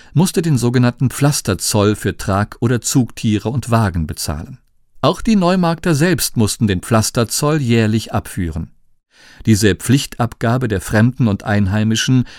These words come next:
war für die Stadt eine wichtige Einnahmequelle. Im Jahr neunzehnhundertneunzehn wurde sogar ein Pflasterzoll für Automobile eingeführt.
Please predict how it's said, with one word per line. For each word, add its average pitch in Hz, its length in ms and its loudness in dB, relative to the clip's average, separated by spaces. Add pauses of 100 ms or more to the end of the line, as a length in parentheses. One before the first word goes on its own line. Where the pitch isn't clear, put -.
(120)
war 143 240 -2
für 175 160 -4
die 156 140 -2
Stadt - 320 -2
eine 127 240 2
wichtige 123 480 0
Einnahmequelle. 90 840 -2 (1000)
Im 113 160 6
Jahr 117 260 4
neunzehnhundertneunzehn 135 1300 2
wurde 190 240 -4
sogar 147 380 -2
ein 123 120 0
Pflasterzoll 117 840 0
für - 220 -2
Automobile 117 760 0
eingeführt. 85 680 -4